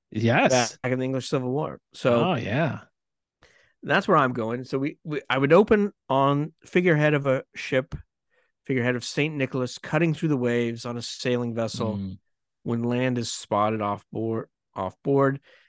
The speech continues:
Speaker 2: And on board, among the crew, is a mysterious sailor, an older, large, heavy-set man, kind of a salt and pepper beard. <laughs> Uh, nobody really knows where he came from. Uh, and when the captain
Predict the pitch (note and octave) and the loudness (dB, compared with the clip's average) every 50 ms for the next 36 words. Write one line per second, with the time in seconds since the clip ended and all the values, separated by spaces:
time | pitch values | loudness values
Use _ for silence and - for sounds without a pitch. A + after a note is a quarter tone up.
0 | _ _ _ - A2 A2+ - - D#3+ F3 F#3+ G#3 F#3 D#3+ D3 D3 D3 C#3+ C#3 C#3 | _ _ _ -8 -8 -8 -2 0 2 4 4 4 4 2 4 4 4 4 4 2
1 | C#3 D3 - - B2 A#2+ A#2+ C3 C#3 D#3 D#3+ D3+ D3 D3+ - - C3 A#2 A#2 A#2 | 0 -4 -6 -6 -6 -2 -2 0 0 0 0 -2 -4 -6 -6 -6 -4 -4 -2 -4
2 | A#2+ - - _ _ - G#2 G#2 A2 G#2+ A2 G#2+ - - - - B3+ C4 G#3+ C3 | -6 -8 -10 _ _ -10 -8 -8 -8 -8 -8 -8 -10 -10 -4 0 2 2 4 2
3 | G#2 F#2+ - - B2 A2+ A2+ A2 A2+ A#2 A2+ G#2+ F#2+ - _ _ _ _ _ _ | 2 -2 -4 -4 -2 -2 -2 -4 -4 -6 -6 -8 -10 -16 _ _ _ _ _ _
4 | _ _ _ _ - - - - F#3 F3 F#3 F3+ F3 F3 E3+ D#3+ D3+ D3+ - _ | _ _ _ _ -16 -12 -2 2 4 6 6 8 8 8 8 6 4 2 -2 _
5 | - C#3+ C#3+ D3 C#3 C#3 C#3+ C#3 C3+ - - - - D3 C#3+ C#3+ C3 - - D3 | -2 2 2 4 4 4 2 0 -2 -6 -10 -6 -4 -4 -2 -2 -4 -4 -2 -2
6 | C3 B2+ - - B2 A#2 A#2+ A#2+ A#2+ A#2+ A#2+ A#2+ A#2 A#2 A#2 - _ _ _ _ | -2 -2 -4 -6 -8 -8 -6 -6 -6 -6 -6 -6 -8 -10 -12 -14 _ _ _ _
7 | _ _ _ _ _ _ - - B2+ B2 A2+ G#2+ - - D3+ C#3+ D3+ D3 C3+ A2+ | _ _ _ _ _ _ -4 -2 0 0 0 -2 0 2 2 2 2 2 -2 -2
8 | - C3+ C3 - B2 A2+ A2 A#2 A2 G#2 G#2+ G#2+ G#2+ G#2 G#2 G#2 - - _ - | -2 -2 0 0 -2 -2 -2 -2 -2 -2 -2 -2 -2 -4 -6 -8 -12 -16 _ -20
9 | - _ _ - - _ - - - _ - - - _ - G#2 G#2 G#2 G#2+ - | -20 _ _ -20 -20 _ -16 -16 -16 _ -20 -20 -14 _ -6 -4 -4 -4 -4 -6
10 | - - _ - B2+ B2 C3 B2 B2 B2 B2 A#2+ A#2 A2+ A2 A2 G#2+ - G#2+ G2+ | -8 -12 _ 0 2 4 4 4 4 4 2 2 0 -2 -4 -6 -6 -8 -8 -8
11 | G#2 - - D#3 C#3+ - - D3+ D3+ D3 - - D3+ C#3+ C#3 C#3 C#3 C3 - _ | -6 -4 -2 -4 -4 -4 -6 -6 -6 -4 -2 0 0 0 0 0 -2 -6 -12 _
12 | _ _ _ _ _ _ _ _ _ _ _ _ _ _ - G#2 G2+ G2 G2 - | _ _ _ _ _ _ _ _ _ _ _ _ _ _ -10 -8 -6 -6 -6 -8
13 | - _ _ - A#2 A#2 A2 A2+ - - D#3 E3 D#3+ D#3+ E3+ D3+ C#3 C3+ C3+ D#3 | -12 _ _ -8 -6 -6 -6 -6 -2 0 0 0 0 0 -2 -4 -4 -4 -6 -8
14 | - | -12